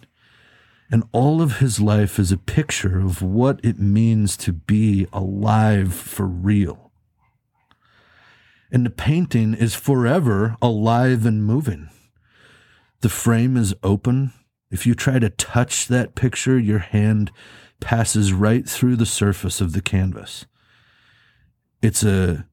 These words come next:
beautiful but open canvas, three-dimensional. You can stick your arm all the way in. You can leave this world and climb into his kingdom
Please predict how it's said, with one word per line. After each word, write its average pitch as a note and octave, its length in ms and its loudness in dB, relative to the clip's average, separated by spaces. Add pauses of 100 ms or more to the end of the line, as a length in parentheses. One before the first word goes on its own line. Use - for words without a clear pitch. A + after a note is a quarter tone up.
beautiful B2+ 560 0
but F#2 240 -2 (100)
open G2 600 0 (340)
canvas, E2+ 680 -4
three-dimensional. B2+ 840 0
You G2+ 120 2
can G#2+ 180 0
stick - 440 -4
your G#2+ 220 0
arm B2 300 2
all A2+ 140 2
the A#2+ 100 2
way G#2+ 280 2
in. A#2 240 2 (840)
You C3 100 2
can G2+ 320 -2 (360)
leave C3+ 500 2
this C3 260 0
world F2+ 540 -2 (340)
and G2+ 200 -2
climb C#3 640 0
into A#2+ 440 0
his A#2 460 0
kingdom F#2+ 680 -2